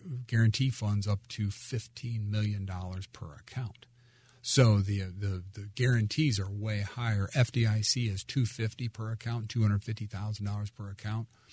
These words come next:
Um, and a lot of people don't realize that the Fed, the F D I C or the Fed looks at this as accounts. So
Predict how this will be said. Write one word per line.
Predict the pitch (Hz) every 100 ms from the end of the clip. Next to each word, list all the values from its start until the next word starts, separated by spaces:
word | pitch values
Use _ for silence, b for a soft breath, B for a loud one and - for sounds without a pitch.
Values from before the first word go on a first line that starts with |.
| B B B
Um, | 117 104 101 98 98 95 b b b
and | 131
a | 123
lot | 110 147
of |
people | - 110 101
don't | 117 98
realize | 113 117 107 104 98
that | 101 104
the | - 101
Fed, | - - 120 131 113
the | 101 98 117
F | 117 -
D | 135
I | 107 104
C | - 117 120
or | 110
the | 98
Fed | - 113 113 113
looks | 101 127 -
at | 101 98
this | 101 101 - -
as | 107 104 104 - b b b b _ _ -
accounts. | 127 - - 185 98 - -
So | - 123 110 104